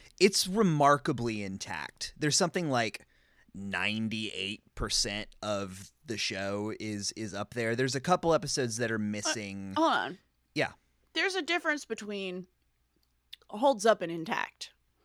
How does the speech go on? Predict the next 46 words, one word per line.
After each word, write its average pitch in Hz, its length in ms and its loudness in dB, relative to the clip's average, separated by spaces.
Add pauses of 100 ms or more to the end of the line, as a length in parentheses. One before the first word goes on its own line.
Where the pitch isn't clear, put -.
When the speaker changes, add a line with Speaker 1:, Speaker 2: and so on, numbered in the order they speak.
(400)
Speaker 2:
You 254 140 0
said 285 220 -2
you 233 80 -2
were 214 160 4
worried 208 240 2
it 151 80 0
wouldn't 196 220 0
hold 170 200 -4
up, 165 240 0
and 190 180 -4
then 190 140 -2
you 190 100 -6
talked 190 280 0
about 185 160 0
everybody 175 360 -4
being 170 260 -6
worried 175 360 -4
that 165 80 -2
it 165 100 -2
wasn't 170 280 -4
intact. - 540 -4 (360)
There's 277 220 2
a - 20 -6
difference. - 560 -4 (220)
Speaker 1:
Oh, 247 100 10
yeah. 220 220 8
No, 165 120 6
those 196 200 8
are, 196 100 6
those 208 180 8
are, 202 140 6
those 185 460 4
are 165 240 8
two 175 240 0
separate 131 360 0
thoughts. 87 480 0
Speaker 2:
Especially 403 440 4
because 294 320 2
some 359 200 8
of 320 180 2
them, 240 280 6
as 247 220 10
we 233 180 0
noted 220 300 6
last 196 260 0
night, 202 220 2